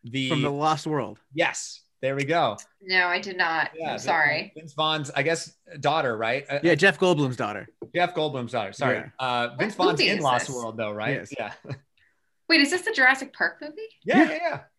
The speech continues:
Speaker 3: Oh, I've not seen that one. Wait, no, I saw,
Speaker 1: The
Speaker 3: I saw the
Speaker 1: second
Speaker 3: first
Speaker 1: one.
Speaker 3: one.
Speaker 2: The
Speaker 3: I
Speaker 2: second
Speaker 3: did not
Speaker 2: one.
Speaker 3: see the second one. The first
Speaker 1: Okay.
Speaker 3: one was not great, I'm gonna be honest. <laughs> So
Speaker 1: Are you talking about the fir-, no, the fir-, the first one ever you say is not great?
Speaker 3: Oh,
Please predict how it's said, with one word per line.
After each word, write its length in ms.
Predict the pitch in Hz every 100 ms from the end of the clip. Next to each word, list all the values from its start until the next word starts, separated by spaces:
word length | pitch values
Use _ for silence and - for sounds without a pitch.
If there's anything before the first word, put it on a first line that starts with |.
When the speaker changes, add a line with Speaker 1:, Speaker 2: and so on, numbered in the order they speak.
| _ _ -
Speaker 3:
Oh, 100 | 214
I've 200 | 202 202
not 260 | 185 160 -
seen 140 | 165
that 160 | 117 101
one. 300 | - - -
Wait, 180 | 254 277
no, 140 | 262 254
I 100 | 247
saw, 580 | 247 302 294 277 269 269 -
Speaker 1:
The 80 |
Speaker 3:
I 20 | 233
saw 140 | 262
the 80 | 247
Speaker 1:
second 60 | 214
Speaker 3:
first 240 | 214 -
Speaker 1:
one. 100 | -
Speaker 3:
one. 100 | 104 - -
Speaker 2:
The 20 |
Speaker 3:
I 20 | 135
Speaker 2:
second 220 | - 208
Speaker 3:
did 60 | 202
not 140 | 180
Speaker 2:
one. 80 | 147
Speaker 3:
see 120 | 160
the 60 | -
second 300 | - - -
one. 120 | - 208
The 80 | 220
first 200 | 226 240
Speaker 1:
Okay. 80 | 269
Speaker 3:
one 100 | 240
was 200 | 226 -
not 240 | 214 208 -
great, 260 | 208 170
I'm 80 | 165
gonna 160 | 170 220
be 140 | 226
honest. 440 | 196 175 - -
<laughs> 0 | -
So 500 | - 262 277 311 - 294 - -
Speaker 1:
Are 80 | 147
you 100 | 151
talking 240 | 170 170
about 340 | 175 170 - -
the 80 |
fir-, 420 | 147 - _ 165 - -
no, 240 | 170 123
the 80 | 135
fir-, 280 | 139 180 -
the 60 | 143
first 380 | 139 202 339 185
one 240 | 190 208
ever 320 | 165 190 359
you 120 | 220
say 200 | 185 202
is 80 | 202
not 180 | 190 208
great? 300 | 170 214 359 - _
Speaker 3:
Oh, 160 | 277